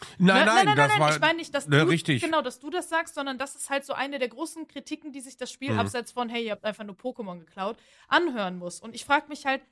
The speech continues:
Speaker 2: „Jo, was ist das Problem?“ Neunzig Prozent aller Spiele basieren auf anderen Systemen oder Dingen, die es schon gibt.
Speaker 1: Klar.
Speaker 2: Ne?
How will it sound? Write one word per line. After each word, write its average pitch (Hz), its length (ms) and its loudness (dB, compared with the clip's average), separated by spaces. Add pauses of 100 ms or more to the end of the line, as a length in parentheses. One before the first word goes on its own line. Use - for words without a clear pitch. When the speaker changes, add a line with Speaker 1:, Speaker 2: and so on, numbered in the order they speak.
Speaker 2:
„Jo, 285 300 0
was 233 180 -2
ist - 140 -14
das 247 140 -10
Problem?“ 240 480 -4 (220)
Neunzig 262 400 -2
Prozent 262 360 -8
aller 226 220 -6
Spiele 277 560 -6
basieren 320 640 -2
auf 254 200 -2
anderen 294 460 -2
Systemen 277 560 -8
oder 226 200 -10
Dingen, 262 320 -12
die 262 180 -8
es 277 200 -6
schon 240 260 -12
gibt. 302 480 -6 (140)
Speaker 1:
Klar. 233 280 2
Speaker 2:
Ne? 302 120 0